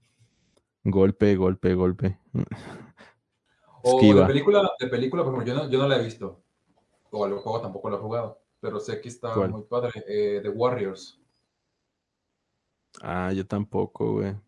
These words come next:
Speaker 1: Pero sí dicen
Speaker 2: Es como de golpes, ¿no? También.
Speaker 1: <laughs> Pues es como de pandillas.
Speaker 2: Ajá.
Speaker 1: O sea,
Speaker 2: Y,
Speaker 1: de
Speaker 2: pero pues hay golpes. <laughs>
Speaker 1: Pues sí.
Speaker 2: O
Speaker 1: <laughs> Pandillas
Speaker 2: ahorita
Speaker 1: que
Speaker 2: que,
Speaker 1: se
Speaker 2: ajá, ahorita que estábamos hablando de la secundaria, también me recordó, no sé por qué, a Scott Pilgrim.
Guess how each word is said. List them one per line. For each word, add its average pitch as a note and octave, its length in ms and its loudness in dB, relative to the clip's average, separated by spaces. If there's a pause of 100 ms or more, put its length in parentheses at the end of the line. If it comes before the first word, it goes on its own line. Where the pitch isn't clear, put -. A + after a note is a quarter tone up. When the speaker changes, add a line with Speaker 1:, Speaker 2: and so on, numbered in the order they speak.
(120)
Speaker 1:
Pero G#2 160 0
sí G#2+ 220 -4
dicen G#2 380 -6 (540)
Speaker 2:
Es A2 100 -20
como C#3 220 -6
de B2 120 2
golpes, G2+ 320 0
¿no? B2+ 180 -10
También. G3+ 340 -10
Speaker 1:
<laughs> - 800 -20
Pues - 140 0
es G#2+ 80 0
como C#3+ 220 8
de G2 100 6
pandillas. G2 760 2 (320)
Speaker 2:
Ajá. G#2 260 -8
Speaker 1:
O - 60 -12
sea, F2 540 -2
Speaker 2:
Y, F2 40 -2
Speaker 1:
de E2 160 -4 (100)
Speaker 2:
pero - 120 -10
pues - 140 -12
hay A#2 60 -2
golpes. B2 360 -4 (360)
<laughs> - 800 -18
Speaker 1:
Pues A2 140 2
sí. G#3 160 0 (920)
Speaker 2:
O A#2 400 2
Speaker 1:
<laughs> - 0 -
Pandillas A#2+ 480 10
Speaker 2:
ahorita D3+ 40 0
Speaker 1:
que C3+ 60 6
Speaker 2:
que, A#2+ 60 6
Speaker 1:
se G#2 160 0 (540)
Speaker 2:
ajá, A2+ 340 -4
ahorita B2+ 240 0
que C#3+ 60 0
estábamos C#3 260 0
hablando C3+ 200 -2
de D#3+ 60 4
la C3 60 -2
secundaria, A#2+ 500 -4
también A2 240 -8
me B2+ 120 -6
recordó, G#2+ 340 -8
no A#2 80 -10
sé C3 80 -10
por B2 260 -12
qué, A#2+ 160 -6
a A#2+ 40 2
Scott - 440 -10
Pilgrim. A2 460 -12